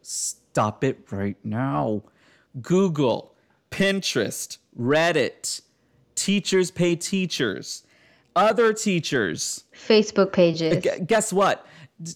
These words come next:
Speaker 1: there is no shame. Go to other math teachers, go to other social studies, science, et cetera. Go to other teachers' classrooms and watch what they do if they have anything, and take ideas.
Speaker 2: Correct.
Speaker 1: That's,
Speaker 2: Beg,
Speaker 1: that's
Speaker 2: borrow, steal. That's how it works here.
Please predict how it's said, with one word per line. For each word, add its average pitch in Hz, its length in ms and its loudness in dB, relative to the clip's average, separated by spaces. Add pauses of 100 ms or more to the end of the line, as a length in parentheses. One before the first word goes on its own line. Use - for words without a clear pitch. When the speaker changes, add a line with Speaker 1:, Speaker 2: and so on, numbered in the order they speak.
Speaker 1:
there 262 200 4
is 156 180 0
no 147 240 2
shame. 117 580 -2
Go 277 260 2
to 320 180 0
other 240 220 2
math 233 340 -2
teachers, 113 360 -2
go 226 120 2
to 269 80 2
other 254 200 0
social 247 220 -2
studies, 131 280 -2
science, 226 420 -4
et 170 100 -8
cetera. 180 340 -2
Go 240 180 0
to - 140 0
other 240 180 0
teachers' 214 300 -8
classrooms 185 640 -4 (360)
and 160 300 0
watch 156 400 -2
what 151 320 -2
they 208 280 0
do 110 380 0
if 123 220 -4
they 123 160 2
have 117 240 0
anything, 110 560 -4 (100)
and 170 240 -4
take 220 360 -4
ideas. 196 840 -2 (420)
Speaker 2:
Correct. 180 480 4
Speaker 1:
That's, 160 280 2
Speaker 2:
Beg, 202 100 8
Speaker 1:
that's 175 160 4
Speaker 2:
borrow, 196 240 6
steal. 170 460 -6
That's 180 200 -6
how 180 140 -2
it 180 60 -2
works - 240 -8
here. 98 240 -6